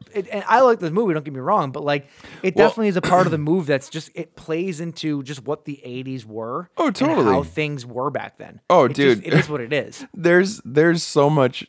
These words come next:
Speaker 2: there's so much shit in this movie that, like, uh, <laughs>
Speaker 1: Would
Speaker 2: not
Speaker 1: not
Speaker 2: to
Speaker 1: fly nowadays.
Speaker 2: <laughs> Yeah, not to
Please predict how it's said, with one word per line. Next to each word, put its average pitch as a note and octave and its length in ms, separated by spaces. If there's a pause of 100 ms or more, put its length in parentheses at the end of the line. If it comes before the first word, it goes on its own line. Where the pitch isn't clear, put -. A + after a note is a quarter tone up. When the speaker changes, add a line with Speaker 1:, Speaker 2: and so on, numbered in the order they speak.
Speaker 2:
there's C3+ 260
so A#2 260
much A2 220
shit G#2 240
in F#2 140
this G#2 220
movie G#2+ 320
that, F#2 260
like, E2 420 (960)
uh, F2 360 (160)
<laughs> C3+ 120 (840)
Speaker 1:
Would D3 120
Speaker 2:
not C#3+ 80
Speaker 1:
not A#2+ 100
Speaker 2:
to A2+ 60
Speaker 1:
fly A#2 300
nowadays. B2+ 480
Speaker 2:
<laughs> - 40
Yeah, F3+ 340 (240)
not G3 280
to F#3 140